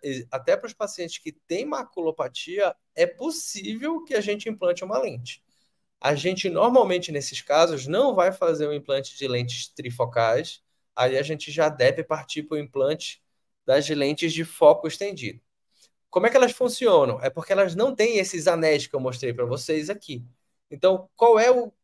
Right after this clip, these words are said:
problema, digamos, desses anéis? Esses anéis, eles acabam dividindo, eles acabam fragmentando a luz,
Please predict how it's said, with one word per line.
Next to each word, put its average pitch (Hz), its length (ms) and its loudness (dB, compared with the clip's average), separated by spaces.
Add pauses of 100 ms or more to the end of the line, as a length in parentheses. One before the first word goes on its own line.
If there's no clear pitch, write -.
(260)
problema, 175 720 2
digamos, 131 340 0
desses 123 320 -4
anéis? 120 420 -6 (1000)
Esses 196 340 -2
anéis, 160 480 0
eles 151 300 -4
acabam 165 480 -2
dividindo, 180 560 -8
eles 143 160 -4
acabam 175 340 0
fragmentando 226 800 -2
a 214 60 2
luz, 131 520 -4